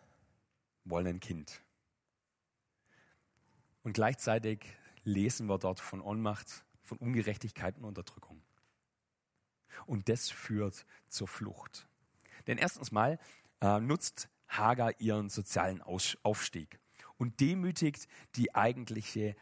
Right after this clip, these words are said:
Hauptfrau Sarai. Und die beklagt sich jetzt bei ihrem Abraham, bei ihrem Ehemann drüber. Und es ist interessant, ähm, Westermann stellt es fest in seinem Kommentar,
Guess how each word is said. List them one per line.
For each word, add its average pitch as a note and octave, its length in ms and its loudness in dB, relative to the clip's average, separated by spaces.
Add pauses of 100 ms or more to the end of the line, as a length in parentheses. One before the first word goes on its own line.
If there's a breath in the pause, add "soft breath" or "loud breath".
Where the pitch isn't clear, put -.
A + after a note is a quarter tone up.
Hauptfrau E3+ 500 0
Sarai. A2+ 560 2 (460)
Und C#3+ 140 2
die A#3 60 6
beklagt D#3+ 420 2
sich E3 140 -4
jetzt D3+ 160 -4
bei C3 100 4
ihrem A2+ 240 2
Abraham, F3+ 540 4 (160 loud breath)
bei - 80 2
ihrem A2 200 2
Ehemann D#3+ 380 2
drüber. D3+ 400 2 (220 loud breath)
Und B2 100 0
es - 140 0
ist - 100 0
interessant, C#3+ 640 0 (280 loud breath)
ähm, A2 360 2
Westermann E3 520 0
stellt C3 260 2
es A#2+ 100 -4
fest - 320 -2
in D#3+ 60 -10
seinem A#2 280 0
Kommentar, A#2 480 0